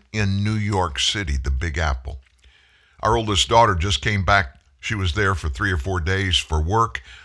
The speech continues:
While she was there, she's a, a runner, a jogger, and she was happy to be able to jog in Central Park in a five K race.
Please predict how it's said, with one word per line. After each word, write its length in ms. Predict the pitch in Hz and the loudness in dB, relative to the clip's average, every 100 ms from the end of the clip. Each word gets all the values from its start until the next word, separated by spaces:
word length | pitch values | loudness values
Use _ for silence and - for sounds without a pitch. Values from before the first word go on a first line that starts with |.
| - | -10
While 200 | - 113 | 2 4
she 160 | 113 123 | 4 0
was 160 | 107 95 | 0 0
there, 160 | 101 | 2
she's 280 | 80 117 92 | 2 0 0
a, 160 | 82 67 - | -2 -4 -4
a 80 | 87 | -4
runner, 460 | 82 98 113 113 - | 0 0 0 -2 -4
a 100 | 76 | -6
jogger, 540 | 76 92 101 110 120 - - - _ _ - | 0 2 2 0 -6 -10 -20 -20 _ _ -8
and 160 | 95 | -4
she 180 | 82 110 | -2 -2
was 380 | 98 82 - - _ | -2 -2 -4 -6 _
happy 680 | - 131 139 151 - 80 76 - - _ | -4 4 4 4 0 -4 -4 -8 -20 _
to 80 | 92 | -8
be 180 | 82 98 | -4 -2
able 240 | 104 95 | -2 -4
to 100 | 87 | -4
jog 480 | 78 82 101 101 98 | -4 4 6 6 4
in 120 | 85 | 0
Central 420 | 73 98 90 87 73 | 0 0 -2 -4 -4
Park 340 | - 101 - | -2 -2 0
in 100 | 85 | -2
a 60 | 76 | 0
five 420 | 95 101 92 - | 2 2 2 -2
K 200 | 110 95 | -2 0
race. 560 | 92 117 85 - - | 2 2 2 0 -2